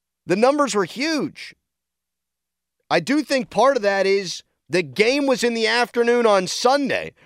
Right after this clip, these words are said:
If that's when the N F L gets some big numbers, and the women's basketball championship did those kind of numbers, don't you think people would watch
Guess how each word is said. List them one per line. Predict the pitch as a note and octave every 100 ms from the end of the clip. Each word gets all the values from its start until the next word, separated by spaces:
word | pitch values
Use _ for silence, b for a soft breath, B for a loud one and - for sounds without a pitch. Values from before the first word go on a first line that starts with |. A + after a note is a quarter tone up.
| -
If | F#3+
that's | C4 D#4 -
when | D#4+ D#4+
the | C4
N | B3+
F | B3+ G#3+
L | A3 B3
gets | A#3 -
some | A3 E3+
big | A3+ A3
numbers, | G#3 A#3 B3+ C4+ - - _ _ _ _ _ _ _ _ _ _ _ _ _ _ _ -
and |
the | F3
women's | F#3 C4+ C#4+ A#3+
basketball | C4+ C4+ C4+ C4 C4 B3+
championship | C#4 C4 C4 B3+ B3+ G#3+
did | B3
those | A#3+ A#3
kind | - B3
of | A3
numbers, | A3 G#3+
don't | A3 D4
you |
think | D4+ C4+
people | C4+ C4
would | A#3+ F3+
watch | G3 A#3 A#3 -